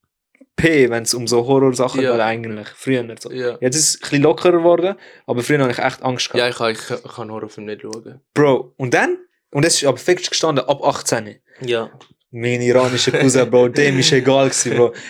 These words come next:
Speaker 1: Er ist so an die Kasse gegangen, er so, ja, zwei Tickets und so. Der Brill schaut so vom Tresen so runter.
Speaker 2: <laughs>
Speaker 1: Er ist so, er ist aber, er ist so, ja, ja, ist gut.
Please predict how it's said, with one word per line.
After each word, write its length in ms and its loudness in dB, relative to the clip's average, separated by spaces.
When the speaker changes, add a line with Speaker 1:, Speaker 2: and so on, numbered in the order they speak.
Speaker 1:
Er 180 2
ist 120 0
so 100 2
an 60 4
die 80 -2
Kasse 300 0
gegangen, 180 0
er 120 2
so, 140 -4
ja, 100 4
zwei 200 0
Tickets 340 -2
und 100 -6
so. 240 -2
Der 80 -6
Brill 280 -2
schaut 300 -8
so 140 -14
vom 240 -20
Tresen 340 -16
so 100 -16
runter. 360 -4
Speaker 2:
<laughs> 340 -16
Speaker 1:
Er 180 0
ist 140 -2
so, 80 4
er 160 6
ist 120 -2
aber, 340 4
er 100 -6
ist 100 -6
so, 80 -8
ja, 120 2
ja, 120 2
ist 160 -4
gut. 200 -4